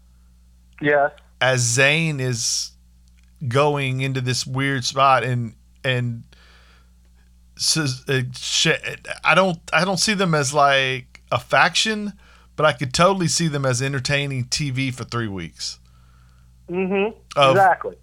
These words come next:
Speaker 2: y-, you know, of, like, yes, we're gonna go out there and tag together, and I absolutely believe that there is a conspiracy against you, and that is what I'm telling you when you, when I say you need to embrace the vision. We need to take this in a different direction. You know,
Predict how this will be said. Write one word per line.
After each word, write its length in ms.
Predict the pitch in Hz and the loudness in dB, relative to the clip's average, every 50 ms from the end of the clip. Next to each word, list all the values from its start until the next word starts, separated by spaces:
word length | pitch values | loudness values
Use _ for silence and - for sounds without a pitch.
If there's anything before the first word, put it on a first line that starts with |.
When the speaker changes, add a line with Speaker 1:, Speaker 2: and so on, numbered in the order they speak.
| _ - | _ -10
Speaker 2:
y-, 200 | 214 190 170 196 196 | -6 -4 -4 -2 0
you 160 | 208 185 180 | 0 2 4
know, 260 | 180 180 180 185 185 | 6 8 8 8 8
of, 300 | 170 165 160 156 143 143 | 8 6 6 4 2 2
like, 380 | 156 160 151 147 143 139 127 - - | 2 4 4 4 4 2 -2 -8 -4
yes, 240 | 170 175 175 165 170 | 0 0 0 0 0
we're 100 | 180 175 | 0 0
gonna 160 | 180 175 170 | 0 0 2
go 80 | 160 160 | 4 2
out 140 | 151 147 | 2 2
there 100 | 147 160 | 2 -2
and 80 | 151 127 | -6 -2
tag 260 | - 156 151 147 143 139 | 0 0 0 0 0 -4
together, 440 | 139 139 139 139 143 139 139 139 | -6 -2 0 2 2 2 2 0
and 100 | 135 131 | 0 0
I 100 | 127 135 | 0 2
absolutely 600 | 139 139 143 139 - - 147 139 143 143 131 135 | 2 2 2 0 -2 -6 -6 -4 -6 -4 -4 -6
believe 500 | 127 120 131 131 131 135 135 135 135 123 | -6 -4 -4 -4 -2 -2 -2 -2 -2 -2
that 180 | 120 113 107 - | -4 -4 -4 -2
there 180 | 135 127 127 131 | 0 2 2 2
is 160 | 135 123 127 | 2 0 -2
a 60 | 123 | -4
conspiracy 720 | 120 - 123 120 - - 139 139 135 131 123 - - 120 117 | -4 -6 -8 -8 -8 -6 -4 -4 -2 -2 -4 -4 -4 -6 -6
against 440 | 110 110 123 131 135 127 - - - | -6 -6 -6 -6 -4 -6 -6 -6 -6
you, 100 | 131 120 | -4 -2
and 100 | 117 123 | -2 0
that 120 | 127 131 | -2 -2
is 100 | 135 127 | -2 -4
what 100 | 135 131 | -4 -4
I'm 80 | 123 117 | -4 -4
telling 340 | - - 147 147 143 135 127 | -2 0 0 0 0 0 -2
you 140 | 120 117 113 | -4 -4 -4
when 120 | 113 113 | -6 -6
you, 200 | 113 113 117 120 117 113 113 113 | -4 -4 -4 -6 -6 -6 -6 -4
when 120 | 117 113 | -4 -4
I 80 | 110 110 | -4 -4
say 480 | - - - 143 147 143 127 113 110 - - - - - - - - - - - - | -4 -4 -2 0 0 0 0 -2 -6 -10 -16 -20 -20 -20 -20 -20 -20 -20 -18 -8 -4
you 80 | 120 | -2
need 180 | 123 131 127 123 | 0 0 0 0
to 80 | 120 117 | -2 -2
embrace 380 | 117 113 123 123 117 110 107 | -2 0 0 0 0 -2 -4
the 100 | - 113 | -6 -8
vision. 500 | 107 104 139 160 160 127 127 123 113 110 | -6 -2 -2 0 0 0 -2 -2 -2 -2
We 140 | 113 127 131 | -4 -4 -4
need 180 | 131 127 123 120 | -2 -4 -4 -6
to 120 | - 120 | -8 -6
take 300 | - - 139 135 120 127 | -2 -2 -2 -2 -2 -4
this 200 | - 123 - - | -6 -6 -4 -4
in 80 | 123 107 | -6 -6
a 60 | 104 | -6
different 280 | 104 117 104 107 104 101 | -6 -6 -8 -8 -8 -6
direction. 200 | 120 131 131 160 | -4 -4 -2 0
You 60 | 143 | 2
know, 220 | 156 151 147 143 | 4 4 2 2